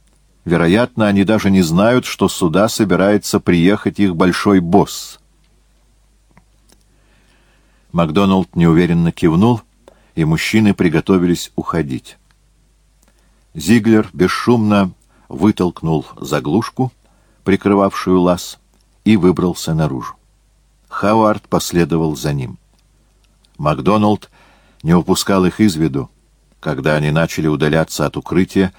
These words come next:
по-змеиному переползая вверх по склону. Но даже пользуясь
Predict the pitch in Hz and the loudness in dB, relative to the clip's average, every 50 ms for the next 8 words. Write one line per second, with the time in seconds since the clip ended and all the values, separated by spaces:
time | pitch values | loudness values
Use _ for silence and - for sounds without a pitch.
0 | - _ _ _ _ _ _ _ _ _ 90 87 80 - 82 85 90 98 107 107 | -20 _ _ _ _ _ _ _ _ _ -2 -2 0 2 2 4 4 4 4 4
1 | 104 101 98 92 - 92 85 82 - 85 80 76 65 76 87 90 87 87 87 80 | 4 2 0 0 0 0 -2 0 0 0 -2 -2 -2 0 0 0 2 0 -2 -4
2 | - _ _ - 73 67 62 64 80 80 78 - - - - - - - - 73 | -6 _ _ -8 -8 -8 -4 -2 -2 -2 -2 -6 -10 -10 -10 -10 -10 -10 -8 -8
3 | 69 64 58 58 - - _ _ _ _ _ _ _ _ _ _ _ _ _ _ | -6 -6 -8 -10 -16 -20 _ _ _ _ _ _ _ _ _ _ _ _ _ _
4 | _ _ _ _ _ _ _ _ _ _ 151 151 151 - 110 117 107 - 95 - | _ _ _ _ _ _ _ _ _ _ -6 -4 -2 0 0 -2 0 0 -2 -2
5 | - - 123 120 104 80 71 78 73 67 64 - - - - | 0 0 0 2 2 0 0 0 0 0 -2 -6 -10 -16 -20